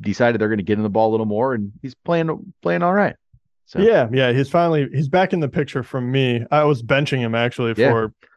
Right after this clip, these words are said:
Speaker 2: quite a few games, and this was another one I benched him <clears throat> 'cause
Speaker 1: Yeah.
Speaker 2: I had a better option. But after
Speaker 1: Yeah,
Speaker 2: this,
Speaker 1: but
Speaker 2: I'm
Speaker 1: now it's
Speaker 2: kind of, yeah, I'm kind of getting back into it, and Pickett is starting to look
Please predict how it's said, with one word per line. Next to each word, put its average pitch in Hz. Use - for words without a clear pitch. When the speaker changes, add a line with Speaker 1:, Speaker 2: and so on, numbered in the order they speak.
Speaker 2:
quite 143
a -
few 135
games, 135
and 127
this 135
was 127
another 143
one 120
I 113
benched 120
him 131
<clears throat> -
'cause 120
Speaker 1:
Yeah. 127
Speaker 2:
I -
had 120
a 113
better 117
option. 127
But 120
after 170
Speaker 1:
Yeah, 156
Speaker 2:
this, 202
Speaker 1:
but 208
Speaker 2:
I'm 120
Speaker 1:
now 123
it's 117
Speaker 2:
kind 156
of, 147
yeah, 214
I'm 147
kind 196
of 160
getting 156
back 151
into 175
it, -
and 135
Pickett 170
is 139
starting 143
to 135
look 135